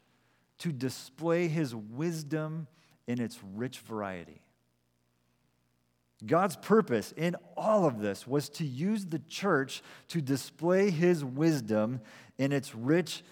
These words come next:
variety. Now, we have worked really hard over the last few years to ground our understanding of God, our, our understanding of Scripture in the mystery of the Trinity, that God exists as three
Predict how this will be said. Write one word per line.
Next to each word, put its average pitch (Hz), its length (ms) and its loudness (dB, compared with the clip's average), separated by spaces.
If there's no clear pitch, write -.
variety. 139 480 4
Now, 127 140 2
we 202 160 4
have 190 100 4
worked 165 320 2
really 180 420 2
hard 156 400 2
over 139 240 0
the 143 80 4
last 156 400 0
few 160 160 0
years 131 380 2
to - 120 -8
ground 156 640 2
our 190 200 6
understanding 143 800 -2
of 120 200 -6
God, 90 300 -6
our, 147 160 6
our 147 300 4
understanding 175 840 2
of 147 220 2
Scripture 127 640 -4
in 143 280 -2
the 135 80 0
mystery 165 720 -2
of 135 140 -4
the 123 100 -4
Trinity, 107 520 -4
that 120 220 -2
God 170 260 2
exists 147 420 -2
as 123 380 -6
three 170 380 -2